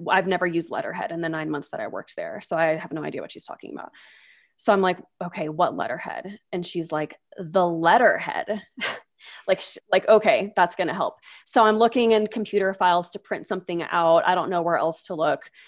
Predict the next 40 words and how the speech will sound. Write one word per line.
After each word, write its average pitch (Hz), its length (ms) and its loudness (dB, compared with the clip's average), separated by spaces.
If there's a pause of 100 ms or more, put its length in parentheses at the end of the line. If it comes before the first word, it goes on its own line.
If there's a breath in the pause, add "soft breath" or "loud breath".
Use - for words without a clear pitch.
(180 soft breath)
She's - 360 -2
standing 214 380 2
behind 190 320 -2
me, 160 120 -2
literally 175 420 0
tapping 151 400 -4
her 147 180 -6
heel. - 540 -6 (380)
And 196 140 0
so 165 640 6
I'm 180 240 0
just 170 480 0
embarrassed 170 580 2
at - 120 -8
this 175 180 -8 (100)
point, 160 440 -2
frantic, 165 680 0
trying 170 280 -6
to 165 80 -4
figure 156 280 -4
out 151 140 0
what 160 140 -4
she - 180 -8
wants. 147 560 -4 (480 soft breath)
And 214 180 6
then 220 220 6
after, 208 540 4
I 175 100 4
don't 165 160 0
know, 143 140 -2
ten 190 260 -4
seconds, 170 640 -2
she - 220 -6
just 170 360 -4 (140)
let 180 220 4
out 156 160 4
this - 280 -6
very 160 220 0
loud 175 260 4
sigh. 151 600 0